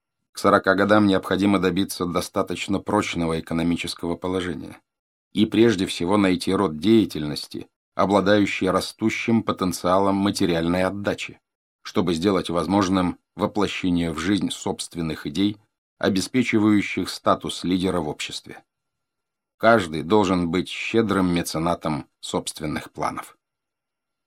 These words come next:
Выбирая как можно более доходные сферы применения своих сил в обществе, не выходя за рамки закона и не поступая наперекор интересам своей личности, можно довольно легко накопить средства, которые обеспечат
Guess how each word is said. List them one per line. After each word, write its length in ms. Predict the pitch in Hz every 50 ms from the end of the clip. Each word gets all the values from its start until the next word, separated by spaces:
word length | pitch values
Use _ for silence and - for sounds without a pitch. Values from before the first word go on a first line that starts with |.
| _ _ _ _ _ _ _ _ _ _ _ _ _ _ _
Выбирая 460 | - 104 113 110 131 143 151 143 131
как 180 | 120 120 113 123
можно 280 | 127 120 107 113 113
более 320 | 104 117 120 110 101 95 87
доходные 680 | 85 101 98 - - - 120 113 90 85 85 80 78
сферы 400 | - - - - 98 95 87 85
применения 580 | - - 87 82 85 87 90 90 87 85 80 76
своих 360 | - - 87 82 82 82 -
сил 240 | - - 80 76 73
в 60 | 87
обществе, 580 | 104 - - - 101 - - - 95 92 104 - _ _ _ _ _ _ _ _ _ _ -
не 200 | 98 104 117 117
выходя 440 | 113 110 - 113 107 107 120 113 92
за 140 | 85 95
рамки 340 | 87 95 95 90 82 - 82
закона 560 | 78 71 78 78 - - 98 98 78 - - - _ _ _ _ _ _ _ _ _ _
и 120 | - 104 107
не 140 | 107 110
поступая 600 | 110 - 110 - - 113 - - 127 127 107 92
наперекор 600 | 85 87 90 87 - 90 87 85 - - 98 92 90
интересам 520 | 87 85 - 92 92 95 90 - 82 78
своей 360 | - - 82 87 90 82 78
личности, 720 | 80 92 110 110 - - - 85 - - - - - 98 - _ _ _ _ _ _ _ _ _
можно 380 | - 120 139 135 123 120 113 107
довольно 440 | 104 113 113 113 135 135 127 120
легко 320 | 110 104 92 - - - 127
накопить 440 | 113 98 - 87 82 - 85 82 -
средства, 460 | - 92 110 117 - - - 95 90
которые 480 | - 85 78 - 90 87 92 90 85
обеспечат 720 | 82 71 80 - - - - 92 - - 87 80 - -